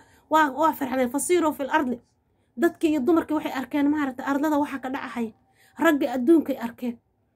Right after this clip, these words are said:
Culummadii adduunka la dhegaystaa, dadki afki way barteen, Carabigii iyo Ingiriiskii. War adinku maanta dhan dumarkii aad raraysiin, raraysiin, raraysiin, raraysiin.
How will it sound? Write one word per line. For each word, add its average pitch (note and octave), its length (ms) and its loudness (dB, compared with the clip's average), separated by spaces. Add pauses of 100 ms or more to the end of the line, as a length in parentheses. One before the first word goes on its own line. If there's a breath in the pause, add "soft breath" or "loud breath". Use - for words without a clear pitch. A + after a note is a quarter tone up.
(180)
Culummadii E4+ 480 6
adduunka D4 420 0
la C4 100 0
dhegaystaa, C4 400 -2
dadki D4+ 260 -6
afki D4 280 -4
way C#4+ 160 2
barteen, A#3 340 -4
Carabigii C#4+ 380 2
iyo C4 200 -2
Ingiriiskii. B3 500 -2 (1000)
War D4+ 180 6 (140)
adinku E4+ 460 0 (240)
maanta E4+ 460 4
dhan D4 200 0
dumarkii D#4+ 320 2
aad B3+ 140 -2
raraysiin, B3+ 460 2
raraysiin, C4+ 460 0
raraysiin, B3+ 380 0
raraysiin. B3+ 440 -2